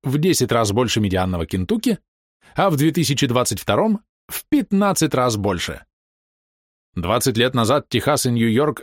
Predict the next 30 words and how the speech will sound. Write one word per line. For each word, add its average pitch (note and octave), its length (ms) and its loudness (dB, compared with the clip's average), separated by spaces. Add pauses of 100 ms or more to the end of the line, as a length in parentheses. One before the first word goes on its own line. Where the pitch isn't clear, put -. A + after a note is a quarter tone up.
зарабатывали C3+ 580 0
в - 120 -12
пять-шесть D3 520 0
раз C#3 220 2
больше C3+ 340 0
Луизианы, D3+ 640 2 (760)
а G3+ 120 2
теперь E3+ 380 0
в C3+ 60 2
восемь C#3+ 420 2
и C3+ 60 0
девять B2 260 2
раз F3+ 200 2
больше C3+ 340 0
Юты. F#2+ 340 -4 (1000)
Экономика A2 560 2
страны G2+ 340 0
растёт, G#2 520 -2 (360)
но B2+ 140 0
некоторые A2 500 2
тёплые G2 380 2
места G2 260 0
перетягивают G2+ 680 0
на G2 80 0
себя G#2+ 280 0
одеяло G2+ 380 0
сильнее G2 380 0
соседей, G3+ 520 0 (200)
оставляя C#3+ 560 2
их C3 240 0